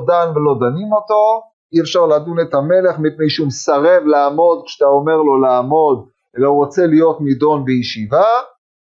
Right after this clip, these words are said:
אז מתבטל כל האירוע. זה האופן שהרושם המצטייר מהאגדה הזאת, כן? והרושם הזה שהצטייר מהאגדה הזאת, באמת זה, זה האופן שבו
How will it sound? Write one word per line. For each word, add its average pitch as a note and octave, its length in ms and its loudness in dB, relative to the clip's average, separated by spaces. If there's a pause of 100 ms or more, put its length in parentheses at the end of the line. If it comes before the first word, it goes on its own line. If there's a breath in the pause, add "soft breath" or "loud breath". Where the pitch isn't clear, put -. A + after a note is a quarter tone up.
(200)
אז B2+ 180 -2
מתבטל C#3+ 600 -2
כל C#3+ 240 0
האירוע. A2+ 400 0
זה B3+ 140 -2
האופן G#3+ 640 0 (480)
שהרושם F3 1200 0
המצטייר E3+ 800 0
מהאגדה B2 720 0
הזאת, - 180 -20 (340)
כן? G#3+ 200 -2 (180)
והרושם G3+ 760 0
הזה E3 240 0
שהצטייר D#3 680 0
מהאגדה B2+ 440 0
הזאת, D#3+ 240 -2
באמת E3 320 -2
זה, D3+ 100 -2 (360)
זה C#3 80 0
האופן B2+ 560 0
שבו C3+ 540 -2